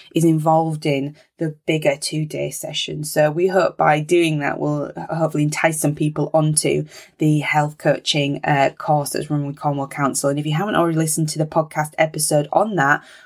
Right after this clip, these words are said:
we have a podcast episode on that. So do go and have a listen if, if anything I've said there's, uh, encouraged you to want to do that. But that's a really, really important thing that we want those who are new into primary care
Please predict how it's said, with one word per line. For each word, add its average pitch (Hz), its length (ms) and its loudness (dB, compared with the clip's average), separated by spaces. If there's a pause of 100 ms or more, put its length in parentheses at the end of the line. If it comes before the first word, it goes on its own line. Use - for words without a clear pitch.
(120)
we 156 140 2
have 151 300 2
a 139 60 -10
podcast - 520 -2
episode 139 460 -2
on 131 200 0
that. 135 200 0
So 147 140 0
do 156 240 2
go 147 140 0
and 156 100 2
have 147 160 2
a 147 40 2
listen 147 400 0
if, - 160 -6
if 147 240 -4
anything 151 300 0
I've 139 80 -6
said 143 220 -2
there's, 139 320 0 (420)
uh, 139 40 0
encouraged 147 520 -2
you 139 60 -8
to 143 160 -4
want 139 240 -4
to - 100 -14
do 143 160 0
that. 135 300 0
But 147 200 2 (360)
that's - 260 0
a 185 60 2
really, 160 340 2
really 147 300 0
important 151 560 -2
thing 147 220 0
that 147 80 -4
we 165 120 0
want 151 400 2 (560)
those 196 360 0
who 208 100 2
are 190 40 4
new 180 160 2
into 170 200 -2
primary 151 340 0
care 151 460 0